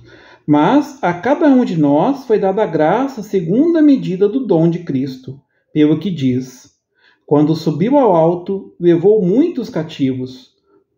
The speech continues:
cumulou de dons os homens.' Ora, que quer dizer ele subiu, senão que antes havia descido a esta terra? Aquele que desceu é também o que subiu, acima de todos os céus,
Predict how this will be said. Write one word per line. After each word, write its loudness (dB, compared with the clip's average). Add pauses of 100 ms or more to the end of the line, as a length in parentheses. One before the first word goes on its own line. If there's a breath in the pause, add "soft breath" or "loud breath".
(160)
cumulou 4
de -2
dons 0
os -6
homens.' -6 (480)
Ora, 0 (380 soft breath)
que 0
quer 0
dizer 0
ele 4
subiu, -4 (120)
senão 0
que -2
antes 0
havia 0
descido -2
a 0
esta -2
terra? -4 (800 loud breath)
Aquele 2
que 0
desceu 0
é -4
também 2
o 2
que -6
subiu, -6
acima 0
de 2
todos 0
os -6
céus, -8